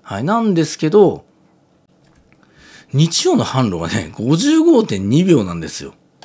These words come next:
はい。ちょっとね、これびっくりしましてですね、いつもまあ、六十秒以上とかね、七十秒近い時もありますし、早かった時でエルフィンステークスの五十九点六なんですね。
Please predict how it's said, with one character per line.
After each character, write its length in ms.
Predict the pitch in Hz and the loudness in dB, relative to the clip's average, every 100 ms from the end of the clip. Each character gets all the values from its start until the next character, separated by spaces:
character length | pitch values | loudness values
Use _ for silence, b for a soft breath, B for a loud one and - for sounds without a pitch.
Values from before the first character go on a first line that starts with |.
| _ _ _ _ | _ _ _ _
は 260 | - 95 85 | -10 -8 -8
い。 140 | 69 B B B B B B B | -10 B B B B B B B
ち 120 | - | -4
ょ 40 | 403 | -2
っ 20 | |
と 200 | - - | -2 -2
ね、 100 | 143 | -2
こ 120 | 110 | 0
れ 60 | 123 | -2
び 160 | 117 120 | -2 -4
っ 40 | |
く 160 | - 196 | -2 -2
り 80 | |
し 140 | 139 101 | -2 -4
ま 120 | 95 | -6
し 80 | - | -6
て 100 | 85 | -10
で 60 | |
す 160 | 78 - | -10 -4
ね、 100 | 156 | -2
い 100 | 247 | -2
つ 140 | - | -2
も 120 | 349 175 | 0 2
ま 120 | 147 | 2
あ、 40 | |
六 240 | 131 135 175 | 0 -2 -2
十 200 | 180 185 | -2 -2
秒 140 | 190 | -2
以 80 | 196 | 0
上 220 | 190 123 | 0 -2
と 120 | - | -4
か 120 | 92 | -6
ね、 140 | 139 190 | -4 -2
七 260 | 123 127 | 0 -2
十 180 | 127 139 | -2 -4
秒 120 | 139 | -4
近 260 | 147 - 202 | -6 -2 -2
い 40 | |
時 200 | 165 123 | -2 -6
も 120 | 104 101 | -6 -4
あ 60 | |
り 80 | 107 | -4
ま 160 | 113 117 | -6 -6
す 80 | |
し、 240 | - - 123 | -8 -10 -8
早 220 | 107 240 | -4 -2
か 120 | 277 | -2
っ 60 | 339 | -4
た 120 | - | -2
時 240 | 208 208 180 | -2 -2 0
で 80 | |
エ 60 | 147 | 0
ル 80 | 143 | 0
フ 80 | 160 | -2
ィ 60 | |
ン 40 | 160 | -2
ス 60 | |
テ 120 | 170 | -2
ー 60 | 175 | -4
ク 80 | 165 | -4
ス 80 | 113 | -8
の 100 | 95 | -6
五 140 | 104 | -6
十 180 | 117 135 | -6 -6
九 140 | 151 | -4
点 140 | 131 90 | -6 -8
六 200 | 87 117 | -8 -10
な 80 | |
ん 60 | 82 | -10
で 80 | - | -10
す 100 | - | -8
ね。 160 | 196 | -8